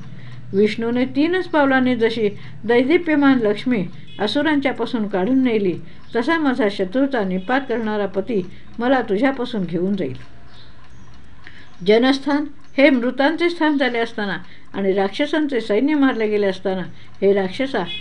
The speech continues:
तुझ्या दुर्बळपणामुळे तू हे वाईट कर्म केलेस. त्या उभय नरसिंहांच्या रिकाम्या आश्रमात प्रवेश करून कुर्णाकडे गेलेल्या त्या दोघा भावांपासून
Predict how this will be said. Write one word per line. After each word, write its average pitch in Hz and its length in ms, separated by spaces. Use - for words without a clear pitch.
तुझ्या 277 240
दुर्बळपणामुळे 240 960
तू 262 120
हे 262 120
वाईट 208 320
कर्म 196 280
केलेस. 156 320
त्या 220 160
उभय 214 360
नरसिंहांच्या 262 840
रिकाम्या 208 440
आश्रमात 202 480
प्रवेश 247 460
करून 190 280
कुर्णाकडे 285 580
गेलेल्या 240 400
त्या 240 160
दोघा 220 360
भावांपासून 208 760